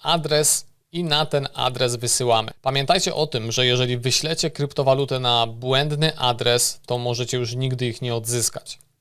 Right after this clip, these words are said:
Dlatego za każdym razem przed wysyłką sprawdź pierwsze cztery, e, litery adresu oraz ostatnie cztery litery adresu.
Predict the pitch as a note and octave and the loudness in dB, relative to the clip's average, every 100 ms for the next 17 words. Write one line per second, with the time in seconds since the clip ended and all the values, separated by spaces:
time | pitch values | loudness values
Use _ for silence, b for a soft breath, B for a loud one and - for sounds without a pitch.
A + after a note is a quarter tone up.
0 | _ B2 B2 - C#3 C3 B2 C3+ - D3+ | _ 0 0 2 2 2 4 2 2 0
1 | E3+ F3 D#3 C3 A#2+ A2+ A#2 B2 D3 D#3 | 0 0 4 6 4 2 2 2 -2 -8
2 | - - D3+ C#3+ C3 - B2+ A2+ B2 A#2+ | -2 2 2 2 0 2 2 0 2 2
3 | C#3+ D3+ - - - C3 C#3 - - C#3+ | 0 0 -2 0 2 2 2 -4 -4 -2
4 | D3+ - C3 - - B2+ B2+ A#2+ - - | -2 -2 -2 -2 2 4 4 0 -4 -6
5 | A#2+ A2+ A#2 B2 - C#3+ C#3 B2+ A2+ A2 | -4 -4 -4 -6 0 2 4 2 0 -4
6 | - B2+ A#2+ B2 A#2 - C#3+ E3+ F3+ - | -4 -2 2 4 4 2 2 0 0 2
7 | B2+ B2+ - B2 - C3 C3 C3 A#2 - | 4 4 2 -2 4 4 4 -2 -4 0
8 | B2 A#2+ A2+ A#2+ A#2 A2+ A2+ A#2+ A2+ - | 0 0 -2 0 0 0 2 2 2 -2